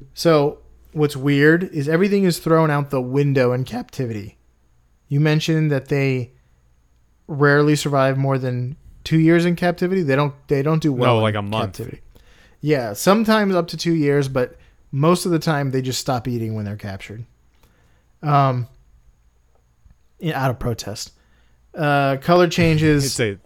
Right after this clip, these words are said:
Speaker 2: a, they're, they just become Gandhi.
Speaker 1: <laughs> Uh, so, and also the color changes seem to happen regardless of their sex. So it's all out of whack. They,
Speaker 2: Hmm.
Speaker 1: they can change colors, but their sex is not matching up to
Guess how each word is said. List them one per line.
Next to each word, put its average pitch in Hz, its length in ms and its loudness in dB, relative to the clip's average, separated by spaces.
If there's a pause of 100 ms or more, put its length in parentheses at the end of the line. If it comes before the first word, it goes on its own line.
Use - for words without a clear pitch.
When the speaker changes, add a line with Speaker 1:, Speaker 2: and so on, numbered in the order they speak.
(120)
Speaker 2:
a, 123 80 -6
they're, 113 180 -4
they 117 280 -6
just 117 200 -12
become 110 300 -8
Gandhi. 90 480 -8 (520)
Speaker 1:
<laughs> 254 80 4 (960)
Uh, 170 200 4
so, 196 240 2
and 190 180 -2
also 226 260 0
the 190 80 -2
color 294 380 0
changes 143 560 0
seem 165 180 -2
to 156 120 -2
happen 151 500 0 (100)
regardless 156 800 2
of 151 100 0
their 156 140 4
sex. - 500 -4 (480)
So - 160 2
it's 156 120 2
all 170 320 4
out 156 180 2
of 139 80 2
whack. 139 460 -2 (1400)
They, 143 420 2
Speaker 2:
Hmm. 135 100 -6
Speaker 1:
they 139 360 -2
can 151 140 0
change 160 300 0
colors, 147 340 2
but 123 320 -8
their 135 140 -2
sex 135 320 -2
is 113 180 -10 (140)
not 143 440 -4
matching 123 440 -6
up 117 160 -8
to 123 320 -6